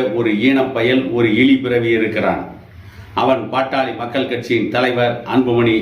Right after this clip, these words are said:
ராமதாஸ் அவர்கள் மீது ஆபாசமாக, அருவருக்கத்தக்க வகையில் ஒரு பதிவை முகநூல் பக்கத்திலே போட்டிருக்கிறான்.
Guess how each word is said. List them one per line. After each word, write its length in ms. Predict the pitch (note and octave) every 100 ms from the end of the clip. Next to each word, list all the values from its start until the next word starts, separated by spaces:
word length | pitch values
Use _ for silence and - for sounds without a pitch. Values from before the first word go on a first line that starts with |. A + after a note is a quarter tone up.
| -
ராமதாஸ் 520 | A#2+ B2 A#2 A#2+ A#2+ -
அவர்கள் 380 | A2+ C3 A2+ G#2
மீது 300 | A#2+ A#2 G2+ - - - - - - - -
ஆபாசமாக, 680 | B2+ C3+ C3+ C3+ B2 A#2+ A#2+ A#2+ -
அருவருக்கத்தக்க 760 | A2+ C3+ C3+ A#2 B2 G2 A2 G#2+
வகையில் 460 | A2 A#2+ B2 B2 A#2 G#2
ஒரு 200 | A2+ G2
பதிவை 400 | - B2 C3 C3 B2
முகநூல் 420 | G2 A#2+ C3 B2 G#2+
பக்கத்திலே 520 | A#2+ B2 A2+ A2+ A2
போட்டிருக்கிறான். 720 | G#2 A2 G#2 G2 F#2 F2 D2+